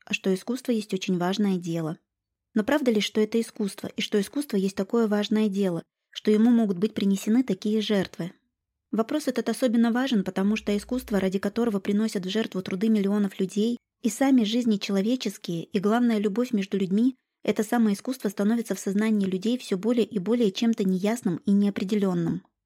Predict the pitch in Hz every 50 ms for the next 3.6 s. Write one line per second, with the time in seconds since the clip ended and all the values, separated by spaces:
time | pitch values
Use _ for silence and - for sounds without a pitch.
0 | _ _ _ _ - 240 214 - - 285 294 - - 220 208 220 202 208 220 220
1 | - - 262 262 254 247 - - 214 208 196 226 254 254 240 226 202 - 220 208
2 | 202 240 247 226 202 202 220 240 226 202 185 185 - 233 233 233 208 196 - -
3 | 190 190 185 202 226 - - 202 - - 160 160